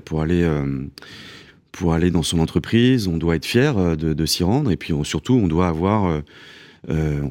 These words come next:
cette, euh, c-, cette mission doit donner du sens à, à ce que vous faites au quotidien, donc ça, j'y crois beaucoup. Et c'est vrai que, comme je vous disais, j'ai, j'ai, j'ai eu des fonctions également dans des grands groupes internationaux, euh,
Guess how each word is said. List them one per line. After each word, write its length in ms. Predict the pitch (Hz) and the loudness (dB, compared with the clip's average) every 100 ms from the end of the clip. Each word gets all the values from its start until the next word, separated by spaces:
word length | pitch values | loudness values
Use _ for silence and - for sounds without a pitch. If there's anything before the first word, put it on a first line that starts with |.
| - - - - - - | -6 -6 -8 -8 -8 -6
cette, 380 | - 82 - - | -6 -6 -8 -4
euh, 220 | 82 78 | -2 -2
c-, 420 | 71 - - - - | -4 -8 -10 -12 -12
cette 280 | - - 87 | -10 -6 -4
mission 260 | 82 123 | 0 0
doit 120 | 98 | 2
donner 200 | 87 87 | 2 0
du 120 | 82 82 | 0 -2
sens 500 | 117 143 - - _ _ _ - | -2 -2 -4 -10 _ _ _ -12
à, 180 | 76 - | -10 -6
à 20 | |
ce 80 | 78 | -6
que 80 | - | -6
vous 80 | 76 | -4
faites 220 | 92 87 | -4 -4
au 60 | 80 | -6
quotidien, 340 | 76 82 113 | -4 -4 -4
donc 220 | 160 - | -4 -4
ça, 100 | 87 | -4
j'y 100 | 78 | -4
crois 160 | - 78 | -4 -4
beaucoup. 320 | 73 - 165 - - - - - - | -4 -4 -8 -10 -20 -18 -18 -18 -12
Et 60 | - | -4
c'est 160 | - | 0
vrai 160 | 90 110 | 2 2
que, 440 | - 92 87 78 - _ _ _ _ _ _ _ _ _ - | 2 2 2 0 -6 _ _ _ _ _ _ _ _ _ -4
comme 140 | 80 | -2
je 80 | 76 | -2
vous 100 | 80 | -2
disais, 260 | 87 107 | 2 4
j'ai, 180 | 104 87 62 | 4 0 -4
j'ai, 280 | 82 80 73 | -4 -2 -2
j'ai 140 | 69 | 0
eu 100 | 78 | 0
des 120 | 80 82 | 0 -2
fonctions 440 | 78 - 95 90 | -4 -2 0 2
également 380 | 78 78 87 87 | 2 2 2 2
dans 100 | 80 | 2
des 80 | 73 | 0
grands 180 | 73 80 | 0 0
groupes 200 | 82 85 | 0 -4
internationaux, 840 | 78 80 78 - 82 85 92 98 | -4 -2 -2 -2 0 2 2 2
euh, 140 | 80 | 0